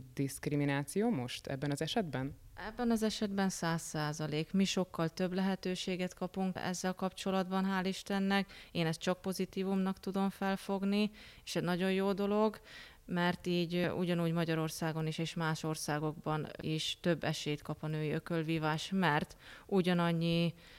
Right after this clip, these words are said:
Speaker 2: érmet tud egy női ökölvívó hazahozni a hazájának, mint, mint a férfi, ha súlycsoportokra szedjük szét.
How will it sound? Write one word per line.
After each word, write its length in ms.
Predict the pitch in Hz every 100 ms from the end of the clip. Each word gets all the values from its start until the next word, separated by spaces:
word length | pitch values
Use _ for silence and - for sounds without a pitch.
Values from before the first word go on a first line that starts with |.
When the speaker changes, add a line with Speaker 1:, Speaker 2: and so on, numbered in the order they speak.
| - -
Speaker 2:
érmet 440 | 185 180 165 160
tud 240 | - 165
egy 240 | 156 156 -
női 340 | 175 165 156
ökölvívó 640 | 160 - 165 151 156 147
hazahozni 600 | 156 160 156 156 156 151
a 60 | 151
hazájának, 920 | 165 165 180 180 180 185 185 185 - -
mint, 520 | 170 160 160 - -
mint 260 | 175 165 170
a 60 |
férfi, 720 | - - 92 - - 131 151 - - -
ha 160 | 170
súlycsoportokra 920 | 160 165 151 - - 151 - 143 156
szedjük 460 | 151 147 139 - 151
szét. 520 | - - - - -